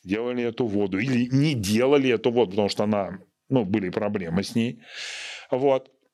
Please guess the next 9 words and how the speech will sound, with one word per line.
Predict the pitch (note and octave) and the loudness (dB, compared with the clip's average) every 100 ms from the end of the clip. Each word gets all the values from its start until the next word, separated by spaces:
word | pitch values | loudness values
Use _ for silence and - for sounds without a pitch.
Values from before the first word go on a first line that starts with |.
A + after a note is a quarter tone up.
| _ _ _ _ _ - - - | _ _ _ _ _ -20 -16 -4
Разведчиков, | A#2 D#3 C3+ E3 C#3 G2 G#2+ A2+ - | 0 0 2 4 4 2 0 0 2
которые, | B2+ A#2+ B2 A2+ G2 - | 0 4 4 4 2 2
как, | B2+ A2+ - A#2 | 2 2 -2 -2
э, | G#2 G2+ F2+ | 0 0 -2
пчёлы, | - D3+ B2+ G2 F#2 | 0 4 4 4 2
переносили | G#2 G#2 G#2+ A2+ A2+ G2+ F#2 | 2 2 0 0 0 2 2
эту | F#2 F2+ | 0 -4
всю | - | 0
информацию. | G2 - G2 G2 E2 - | -2 0 0 0 -2 -6